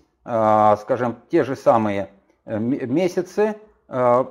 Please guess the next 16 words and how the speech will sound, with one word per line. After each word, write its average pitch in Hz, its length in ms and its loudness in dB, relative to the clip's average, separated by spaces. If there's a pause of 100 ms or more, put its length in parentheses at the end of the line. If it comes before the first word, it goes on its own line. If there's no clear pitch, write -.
(120)
месяцев 151 460 0
было 139 180 2
меньше, 185 380 -2
и - 20 -16
теперь 156 240 0
на 151 140 2
двенадцатом 151 560 -2
этапе 185 280 2
по-, - 200 -6
на 151 160 0
настоящий 165 640 -2
момент, 139 340 0 (240)
начиная 135 460 0
с - 100 -4
апреля 113 360 0
месяца, 170 580 -4